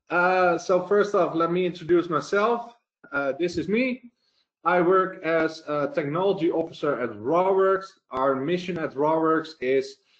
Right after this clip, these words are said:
uh, creating intelligent, uh, workspaces, um, uh, trying to make, uh, big company processes ten times more efficient with automation.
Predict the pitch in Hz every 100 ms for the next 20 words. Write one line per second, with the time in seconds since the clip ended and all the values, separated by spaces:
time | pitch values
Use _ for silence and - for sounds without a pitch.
0 | _ - 127 135 135 156 156 160 147 147
1 | 147 165 170 151 147 127 127 - 123 120
2 | 117 110 120 180 185 - 170 170 - 160
3 | 160 156 - _ _ _ _ - 127 123
4 | 123 123 123 123 120 120 - _ _ -
5 | 165 120 - 170 156 165 165 - 156 147
6 | 147 143 143 - - 123 120 110 170 170
7 | 165 165 156 151 135 156 147 147 123 135
8 | - - 160 - 143 127 127 131 131 127
9 | 127 165 165 156 120 123 113 135 131 160
10 | 196 202 175 165 165